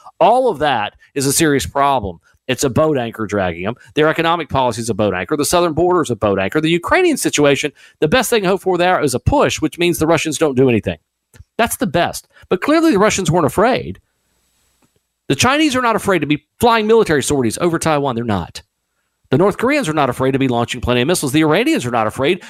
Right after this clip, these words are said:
to reopen their nuclear testing program. Because this is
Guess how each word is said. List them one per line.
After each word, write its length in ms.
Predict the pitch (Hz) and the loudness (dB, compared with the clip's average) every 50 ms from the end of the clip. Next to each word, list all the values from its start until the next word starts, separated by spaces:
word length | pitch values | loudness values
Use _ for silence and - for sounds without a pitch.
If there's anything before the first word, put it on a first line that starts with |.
| - - | -10 -2
to 160 | - 180 175 | 0 2 2
reopen 380 | 160 165 220 240 240 226 - 226 | 2 2 2 2 2 2 2 2
their 120 | 233 226 | 0 0
nuclear 300 | 233 240 - 226 240 233 | 0 -2 -2 0 -2 0
testing 340 | - 254 254 240 - 202 151 | 0 -2 -2 -2 -4 -4 -2
program. 320 | - 113 98 85 80 78 _ _ _ _ _ _ _ _ _ _ _ _ _ _ _ _ - | 0 -2 -2 -2 -6 -12 _ _ _ _ _ _ _ _ _ _ _ _ _ _ _ _ -2
Because 240 | - 147 160 151 - | 0 0 0 0 0
this 280 | - 190 220 208 - 208 | 2 0 2 2 2 2
is 280 | 190 196 190 - - | 2 2 0 -2 -6